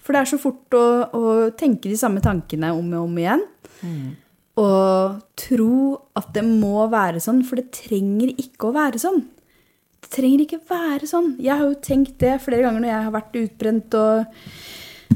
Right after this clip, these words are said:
Speaker 1: eh, krystallsyk, at, "Å, herregud, tenk om det blir sånn for alltid."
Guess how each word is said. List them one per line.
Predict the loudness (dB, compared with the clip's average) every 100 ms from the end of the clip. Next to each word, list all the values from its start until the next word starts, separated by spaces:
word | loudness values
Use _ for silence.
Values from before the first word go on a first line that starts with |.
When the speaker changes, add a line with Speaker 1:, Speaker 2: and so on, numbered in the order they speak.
| -2 -18 _
Speaker 1:
eh, | -4 0 0 0 -2
krystallsyk, | -4 0 0 0 0 0
at, | 0 -4 -8
"Å, | -4 -4 -4
herregud, | -6 -4 -6 -8
tenk | -6 -8 -6
om | -6
det | -4
blir | -4 -4 -4
sånn | -6 -6
for | -4
alltid." | -6 -6 -10 -12